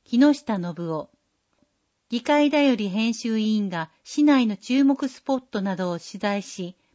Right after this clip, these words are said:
箕面の魅力をお届けします。令和六年、歳末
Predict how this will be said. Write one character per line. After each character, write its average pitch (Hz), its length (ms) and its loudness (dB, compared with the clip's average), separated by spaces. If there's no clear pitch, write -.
箕 226 100 4
面 294 240 6
の 226 140 0
魅 185 100 -4
力 190 340 -4
を 170 200 -4
お 170 60 -10
届 208 320 -4
け 208 80 -4
し - 140 -10
ま 175 160 -8
す。 - 220 -20
令 320 240 2
和 240 160 4
六 208 280 -2
年、 175 260 -4
歳 294 260 4
末 294 140 6